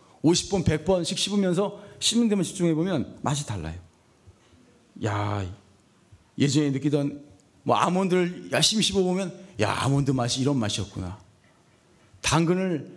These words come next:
죽이 나도록 씹어보면 "당근 맛이 이런 것이었구나." 하는 것이 새롭게 느껴지는 것입니다.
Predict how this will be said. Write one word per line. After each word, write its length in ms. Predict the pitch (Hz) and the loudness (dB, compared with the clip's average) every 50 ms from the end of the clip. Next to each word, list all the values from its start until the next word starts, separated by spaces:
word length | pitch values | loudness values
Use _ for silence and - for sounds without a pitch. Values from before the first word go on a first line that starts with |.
| - - _ _ _ _ _ _ _ _ | -20 -20 _ _ _ _ _ _ _ _
죽이 280 | - - - 165 185 | 0 2 4 4 4
나도록 320 | 208 202 190 170 180 185 165 | 4 4 2 0 0 0 0
씹어보면 680 | - - 226 208 196 185 180 196 220 196 - - - - - - - - - | 0 2 2 2 2 2 2 0 -2 -2 -4 -6 -10 -14 -16 -20 -20 -12 -6
"당근 420 | - - - 147 170 180 214 214 | -4 -2 2 2 4 4 4 4
맛이 280 | 208 180 147 - - 180 | 2 2 2 2 0 2
이런 180 | 151 151 156 135 | 2 2 2 2
것이었구나." 580 | 139 127 135 135 117 - - 117 107 95 90 - - - - - - - _ | 0 0 0 -2 -2 -2 -2 -2 -2 -2 -4 -8 -14 -20 -20 -20 -20 -14 _
하는 320 | - - 196 226 226 220 | -2 0 2 2 2 2
것이 420 | 214 196 - 180 190 147 110 - - - - - | 2 0 0 -2 -2 -2 -4 -6 -12 -20 -10 -2
새롭게 440 | - - - - 247 269 190 - 180 | 0 2 2 4 2 2 0 0 0
느껴지는 420 | 143 - - 127 107 95 101 95 | -2 0 0 -2 -2 0 -2 -2
것입니다. 460 | 87 87 87 - - 104 104 - - | -2 -2 -4 -4 -6 -6 -6 -8 -12